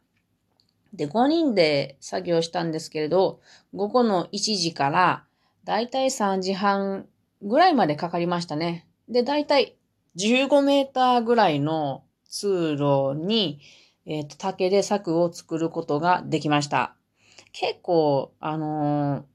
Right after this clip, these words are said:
大変っていうか、まあ、楽しみながら、ワイワイ楽しみながらやってる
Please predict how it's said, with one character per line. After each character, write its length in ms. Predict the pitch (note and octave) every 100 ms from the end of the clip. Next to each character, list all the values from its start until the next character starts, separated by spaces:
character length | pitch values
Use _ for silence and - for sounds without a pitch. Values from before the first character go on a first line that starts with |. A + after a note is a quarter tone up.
| _ _ _
大 400 | E3+ E3+ E3+ E3+
変 600 | E3+ F#3+ A#3 C4+ C#4 C#4
っ 20 |
て 240 | - E3+
い 40 | D#3
う 120 | D#3
か、 200 | D3 C#3
ま 180 | D#3 D3
あ、 40 |
楽 200 | A3 C4+
し 120 | C#4+ C#4+
み 120 | C#4
な 140 | C4+
が 100 | E3+
ら、 80 | C3+
ワ 160 | F3 G#3
イ 80 |
ワ 100 | C#3+
イ 80 | C#3
楽 220 | E3 F#3+
し 100 | F#3
み 80 | G3
な 160 | G3+ G3+
が 120 | D#3
ら 40 |
や 100 | C#3 D3+
っ 60 |
て 120 | -
る 320 | E3+ E3 D3